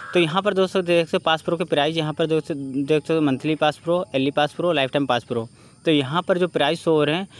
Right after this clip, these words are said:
दोस्तों बहुत ही कम प्राइस हो रहे हैं। जै-, जैसे कि दोस्तों यहाँ पर देख सकते हो मंथली पास प्रो के प्राइस वैसे आपके थ्री डबल नाइन है और यहाँ पर दोस्तों ईयरली पास प्रो के, अ, प्राइस जो है फ़ोर डबल नाइन है और जो है, अम, लाइफ टाइम पास प्रो के प्राइस जो है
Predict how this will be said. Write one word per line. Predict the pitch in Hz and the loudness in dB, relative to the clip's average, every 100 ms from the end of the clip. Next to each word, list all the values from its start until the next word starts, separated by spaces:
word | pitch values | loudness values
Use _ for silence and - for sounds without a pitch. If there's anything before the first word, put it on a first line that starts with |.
| - | -8
दोस्तों | 147 170 165 | -4 -2 -2
बहुत | 127 139 | -2 0
ही | 196 | 0
कम | 175 160 | 0 0
प्राइस | 156 151 | 2 2
हो | 156 | 2
रहे | |
हैं। | 175 | 2
जै-, | 160 160 147 139 | -2 -2 -4 -2
जैसे | 151 185 | -2 -2
कि | 175 | -4
दोस्तों | 160 151 - | -2 -2 -2
यहाँ | 156 147 | -2 0
पर | 170 | 0
देख | 147 143 | -2 -2
सकते | 156 | -2
हो | |
मंथली | 135 131 160 | -2 -2 -2
पास | 156 151 | 0 0
प्रो | 156 151 | -2 -4
के | 147 | -2
प्राइस | 127 135 160 - - - 127 | -2 -2 -4 -14 -20 -10 -2
वैसे | 139 160 | 2 2
आपके | 147 165 | 0 -2
थ्री | 143 139 | 0 0
डबल | 143 151 | 2 2
नाइन | 143 156 | 2 2
है | 165 196 - - - | 0 -4 -12 -20 -2
और | 151 | 2
यहाँ | 151 147 | 2 0
पर | 160 165 | 0 0
दोस्तों | 156 175 | 2 0
ईयरली | - 139 151 | 2 0 2
पास | 160 151 | 0 0
प्रो | - 156 | 0 -2
के, | 165 | 2
अ, | 151 147 143 | 4 6 4
प्राइस | 123 139 151 | 2 0 0
जो | 160 | 0
है | 156 | 0
फ़ोर | 131 135 | 2 2
डबल | 143 | 2
नाइन | 147 156 175 | 2 2 0
है | 214 - - - | -2 -8 -20 -4
और | 147 143 143 | 2 4 4
जो | 147 | 2
है, | 143 160 156 | 2 2 0
अम, | 131 139 131 | 0 0 0
लाइफ | 139 143 139 | 0 0 0
टाइम | 160 | 0
पास | 151 151 - | 2 0 0
प्रो | 156 | -2
के | 151 | 0
प्राइस | 139 143 | 0 0
जो | 151 | 0
है | 160 | -2